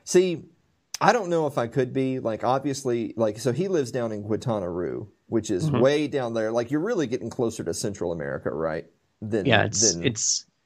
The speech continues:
Speaker 2: it's kind of the southern part of the Yucatan.
Speaker 1: Yeah, and, uh,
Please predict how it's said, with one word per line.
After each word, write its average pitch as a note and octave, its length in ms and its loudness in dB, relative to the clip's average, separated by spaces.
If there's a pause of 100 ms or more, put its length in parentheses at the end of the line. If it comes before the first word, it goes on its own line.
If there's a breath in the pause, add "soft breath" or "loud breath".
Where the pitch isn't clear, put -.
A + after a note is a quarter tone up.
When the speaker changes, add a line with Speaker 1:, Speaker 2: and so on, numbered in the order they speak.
Speaker 2:
it's - 140 -4
kind F#3+ 180 8
of D#3 80 8
the C#3+ 80 6
southern D3+ 520 6
part C#3 220 6
of A2+ 60 -2
the A2+ 80 -2
Yucatan. A2 600 -6 (300 soft breath)
Speaker 1:
Yeah, G2+ 280 0 (160)
and, A2+ 260 0
uh, F#2+ 300 -2